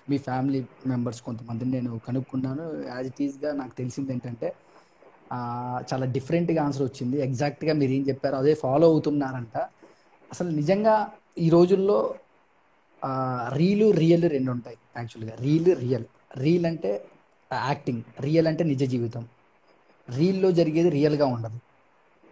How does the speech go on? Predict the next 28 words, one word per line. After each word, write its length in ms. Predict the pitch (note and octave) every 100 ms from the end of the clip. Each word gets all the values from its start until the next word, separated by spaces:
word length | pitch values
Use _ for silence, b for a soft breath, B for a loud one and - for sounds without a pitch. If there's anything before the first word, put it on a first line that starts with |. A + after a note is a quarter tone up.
| - - - B2
రియల్‌లో 380 | D#3+ F#3 F#3+
ఉండేటి, 560 | F3 E3+ E3 D#3 G3+ D3 - D3
ఆ, 40 |
సిని-, 280 | B2 D3+ D3
ఆ, 360 | C3+ B2+ A#2+ A#2 - - - C3+
రీల్‌లో 260 | F#3 E3
ఉండదు. 340 | C3 A2+ A2 A#2 B2+
okay, 240 | A#2+ F3+ - _ _ _ _ _ C#3+
but 120 | E3 - - B2 C3
రీల్‌గా 500 | G#3 A#3 A3+ A3+ G#3+
ఏ 160 | F3+ F3
చెప్పారో 340 | F3 F3 E3+ D#3+
రియాలిటీలో 460 | D#3+ E3+ E3+ D#3+
కూడా 140 | D#3+ C#3+
అదే 140 | C#3
ఉంటున్నారు 380 | C3+ A2+ A2+ A2+
మీరు. 200 | A2+ F3 - _ _ _ _ - - _ -
అంటే 180 | F#3 A#3+ A3 F3+ D#3 - -
యాక్చువల్‌గా 420 | C#3+ D#3+ G3 G#3+ E3+
youth 260 | G3 F#3+
అంతా 240 | G#3+ G#3 A3
ఇప్పుడు 240 | - D3+
ఏంటంటే, 560 | D#3+ E3 D#3 E3+ F#3 F3 C#3+
ఆ, 400 | C3+ C3 C3 C3+ - C3
చాలా 200 | C3+ D#3
మంది, 320 | D#3 D3+ F3 - -
Sorry, 180 | - A#2
సారీ, 840 | - A2+ A#2 - C3+ - D#3 C3+